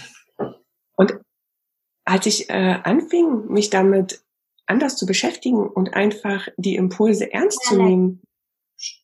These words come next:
Speaker 1: hat sich alles wie, wie um hundertachtzig Grad gewendet. Plötzlich war das Leben viel leichter. Es war nicht mehr so schwer. Und es war nicht mehr so schwer, Entscheidungen zu treffen, weil es letzten Endes gar keine Entscheidungen mehr waren, sondern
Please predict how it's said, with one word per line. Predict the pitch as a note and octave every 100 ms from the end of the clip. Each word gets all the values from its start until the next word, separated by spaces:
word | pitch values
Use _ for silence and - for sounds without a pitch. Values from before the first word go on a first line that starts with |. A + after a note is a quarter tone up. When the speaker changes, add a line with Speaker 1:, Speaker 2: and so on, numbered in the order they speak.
| -
Speaker 1:
hat | - G4
sich | -
alles | - - -
wie, | B3+ A#3+ A#3 G3+
wie | A3
um | G#3+
hundertachtzig | G#3 B3 - - - -
Grad | - F#3+
gewendet. | F#3+ F3+ G#3 F#3+ F#3+
Plötzlich | F#3+ F#3+ G3 G3+ - _ -
war | F#3
das | F3+ F3+
Leben | G#3 G#3+
viel | G3
leichter. | E3+ E3 - F3 E3+ -
Es | F3
war | F#3
nicht | F#3+
mehr | F#3+ F3
so |
schwer. | F3 - F3+ G3+ F3+ - - - - -
Und | - F#3 F3+
es | F3+
war | F#3+
nicht | A3
mehr | G#3
so | G3
schwer, | F#3+ F3+ F3+
Entscheidungen | F3+ G3+ E4+ C#4 G3
zu | - -
treffen, | - F#3 F#3 F#3 F3+ -
weil | - G3
es | F#3
letzten | G3+ G3+ -
Endes | F#3+ F#3+ -
gar | F#3
keine | F#3 F3+
Entscheidungen | F3+ F3+ F#3 F3 F3 F3
mehr | E3+ D#3+
waren, | E3+ E4 B3+
sondern | F#3 F#3